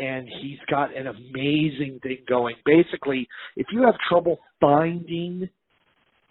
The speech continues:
a D V D or you're looking for something or you're looking for complete sets, WrestleTopia is the place to go. They're on Facebook at WrestleTopia, W R E S T L E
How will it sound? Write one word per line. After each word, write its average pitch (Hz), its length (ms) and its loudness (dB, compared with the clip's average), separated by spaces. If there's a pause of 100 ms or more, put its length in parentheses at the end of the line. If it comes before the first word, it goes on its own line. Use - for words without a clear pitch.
(160)
a 135 80 0
D 151 220 2
V 147 180 2
D 135 440 2
or 120 380 0
you're 139 220 2
looking 175 480 4
for 151 120 -4 (120)
something 147 360 -4
or 123 100 -6
you're 135 100 -6
looking 180 260 -4
for 175 80 -4
complete 165 540 -10 (240)
sets, 156 320 2 (800)
WrestleTopia 147 1080 2 (280)
is 139 180 -6 (100)
the 135 60 -6 (120)
place 131 180 -6 (120)
to 127 120 -14
go. 95 300 -8 (480)
They're 143 160 -2
on 143 260 0
Facebook 160 480 -4 (300)
at 127 180 0
WrestleTopia, 127 1400 -2
W 131 420 -2
R 127 340 -2
E 127 160 -6
S 123 140 -4 (280)
T 185 300 -6
L 127 280 0 (120)
E 147 220 -4